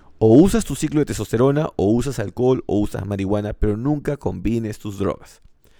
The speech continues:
Siguiente punto, muy importante, y esto ya lo he trabajado en un audio previo, pero quiero ahora especificarlo para este tema de las drogas, que es cuánto sexo debes de tener. Cuando estás en un ciclo de testosterona, sientes que puedes coger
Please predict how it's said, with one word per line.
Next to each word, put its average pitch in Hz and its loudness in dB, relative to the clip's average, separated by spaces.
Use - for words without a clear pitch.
Siguiente 214 -4
punto, 107 0
muy 185 0
importante, 101 0
y 107 -2
esto 143 -6
ya 123 -6
lo 123 -4
he 123 -8
trabajado 110 -2
en 107 -4
un 117 -2
audio 110 0
previo, 123 -2
pero 107 -2
quiero 123 0
ahora 117 0
especificarlo 120 2
para 107 0
este - -4
tema 117 -2
de 101 0
las 87 -4
drogas, 120 0
que 127 0
es 123 0
cuánto 156 2
sexo - -4
debes 104 2
de 95 -2
tener. 92 -4
Cuando 117 2
estás - -4
en 113 0
un 127 0
ciclo 127 0
de 110 4
testosterona, 107 0
sientes 156 -4
que 113 -2
puedes 127 2
coger 117 -4